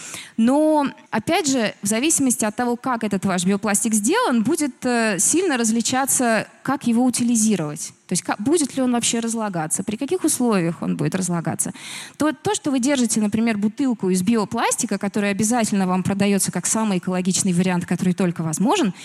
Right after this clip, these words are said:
совершенно не значит, что эта бутылка, если вы ее бр-, бросите там на свалку или в речку, что она вообще когда-нибудь разложится.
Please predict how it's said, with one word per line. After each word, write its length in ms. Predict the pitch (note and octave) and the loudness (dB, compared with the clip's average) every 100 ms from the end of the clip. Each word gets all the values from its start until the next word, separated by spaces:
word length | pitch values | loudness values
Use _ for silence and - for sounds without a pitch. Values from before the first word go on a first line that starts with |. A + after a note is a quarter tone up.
| - - | -18 -10
совершенно 400 | - A#3 - A3+ | -2 0 2 2
не 140 | F3 E3 | 2 2
значит, 280 | F3+ D4+ | 0 0
что 160 | E4+ G3+ | 0 0
эта 160 | F3+ F3 | -2 -2
бутылка, 400 | E3+ F#3+ D#4+ G3 | -2 0 0 0
если 280 | F3 - | 0 -2
вы 120 | F3+ F#3 | 0 2
ее 220 | E3+ F3 | 2 2
бр-, 220 | E3 G#3+ | 0 0
бросите 520 | F3+ G#3+ F3+ - - | 2 2 2 0 -2
там 160 | E3 E3+ | -2 0
на 100 | D#3 | 0
свалку 420 | - E3+ C4 B3+ | 0 0 0 0
или 160 | F#3 E3+ | 0 2
в 60 | |
речку, 400 | E3 F3+ - D#3 | 2 2 0 -4
что 300 | D#3 - F#3 - | -2 0 0 0
она 180 | F3+ F3 | 0 0
вообще 300 | F3 - C4 | 0 -2 -2
когда-нибудь 440 | F#3 F3+ F#3 F#3+ | -2 -2 0 0
разложится. 560 | E3+ E3 D3 - - | 0 0 0 -2 -6